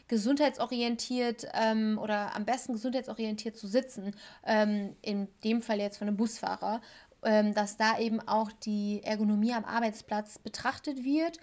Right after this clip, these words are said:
und dass man da eben Optimierungsmaßnahmen schafft, wie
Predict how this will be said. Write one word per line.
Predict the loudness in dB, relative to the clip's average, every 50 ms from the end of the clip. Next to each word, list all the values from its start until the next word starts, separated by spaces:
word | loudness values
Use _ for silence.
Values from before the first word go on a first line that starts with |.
| -20 -20 -20 -12 -4
und | -2 0 0
dass | 0 0 0 -2
man | -2 -2 0
da | -2 0 2 2 2 0 0
eben | -2 -2 0 0 -2 -2
Optimierungsmaßnahmen | -4 -4 -4 0 0 2 4 4 2 0 -2 -2 -2 -2 -2 -4 -2 -4 -2 0 0 0 0 -2 -4 -6 -20 -20 -20 -20 _ _ _ _ _ _ -8
schafft, | -4 2 6 6 6 6 2 -2
wie | 2 4 6 6 6 4 0